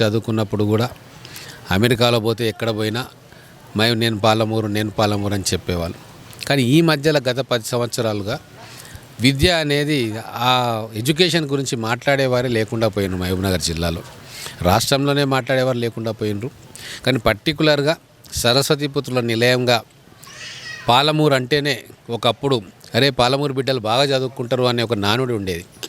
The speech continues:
So, ఆ ఒరవడిని కొనసాగింపుగా ఈరోజు మన పిల్లలు ఎన్నో అవకాశాలను అందిపుచ్చుకోవాల్సిన అవసరం ఉంది. ముఖ్యంగా గవర్నమెంట్ స్కూల్లో చదువుకుంటున్న పిల్లలు అత్యద్భుతమైన మేధా శక్తి కలవారు.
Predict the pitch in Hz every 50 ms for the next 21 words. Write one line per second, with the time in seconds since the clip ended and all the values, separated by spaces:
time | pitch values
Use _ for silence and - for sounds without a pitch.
0 | - - - - - - - - 165 165 143 117 - 131 135 113 113 123 139 143
1 | 156 156 160 147 143 131 - 120 123 127 113 139 139 131 123 123 110 - 120 117
2 | 123 120 113 104 107 113 117 120 147 170 - - - - - - - - - -
3 | - - - - - - - - - - - - - - - - - - - 101
4 | 117 135 147 139 - 143 131 135 147 156 156 151 143 127 - _ - - - 107
5 | 113 117 135 160 175 170 156 143 143 139 151 143 131 - 143 135 127 113 110 117
6 | 123 120 139 120 - - - 117 107 101 - - - 95 92 87 - - 107 95
7 | 90 87 80 73 - - - - - - - - - - - - - - - 113
8 | 123 120 - 160 160 151 151 151 151 131 110 117 123 135 147 156 160 160 147 -
9 | - - 143 139 139 127 - 127 123 127 120 - 127 117 120 120 113 117 110 -
10 | 117 110 117 127 151 151 139 117 - - 143 139 139 151 139 143 131 135 131 123
11 | 123 113 98 - - - - - - - - - - 101 98 98 101 110 127 139
12 | 143 151 147 131 - - - - - - - 120 107 - - - 123 107 98 90
13 | 90 92 92